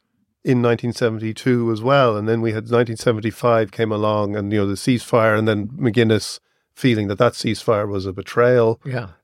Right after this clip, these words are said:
Speaker 1: Um, and then we had the bloody, one of the bloodiest years,
Speaker 2: Yeah,
Speaker 1: and the
Speaker 2: uh,
Speaker 1: sectarian
Speaker 2: mm,
Speaker 1: killing,
Speaker 2: mm,
Speaker 1: and all,
Speaker 2: mm.
Speaker 1: all, and then that led into, well, m-, Missus Thatcher coming to power, and then the hunger strike.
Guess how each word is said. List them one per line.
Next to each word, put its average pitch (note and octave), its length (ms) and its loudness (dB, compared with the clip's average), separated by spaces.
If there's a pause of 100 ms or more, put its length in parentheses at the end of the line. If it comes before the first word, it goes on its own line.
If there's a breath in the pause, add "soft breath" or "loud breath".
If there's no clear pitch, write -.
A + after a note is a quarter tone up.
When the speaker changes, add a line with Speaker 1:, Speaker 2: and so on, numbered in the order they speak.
Speaker 1:
Um, G#2+ 320 2
and G#2+ 160 -2
then A2 120 2
we G#2 120 -2
had G#2 140 -2
the F#2+ 80 -4
bloody, G#2 360 0
one A2 160 0
of G2+ 120 -2
the G2 60 -8
bloodiest G#2 540 -2
years, G#2+ 380 0
Speaker 2:
Yeah, G#2 80 0
Speaker 1:
and G2+ 80 0
the F#2+ 60 -2
Speaker 2:
uh, - 20 -10
Speaker 1:
sectarian A2 640 2
Speaker 2:
mm, - 20 -10
Speaker 1:
killing, G#2+ 300 2
Speaker 2:
mm, G#2+ 40 2
Speaker 1:
and G#2+ 60 0
all, A#2 140 2
Speaker 2:
mm. A#2+ 60 -2
Speaker 1:
all, C3 180 2
and A#2 180 0
then G#2+ 180 0
that A#2+ 200 2
led G#2+ 240 0
into, G#2 600 -2 (680)
well, G2+ 240 2
m-, B2+ 420 -2
Missus A2 240 -2
Thatcher A2+ 400 0
coming A2 240 -2
to - 100 -12
power, G#2+ 460 2
and G2+ 100 -2
then G2 100 -2
the F#2+ 80 -4
hunger G#2+ 220 -4
strike. A2 240 -2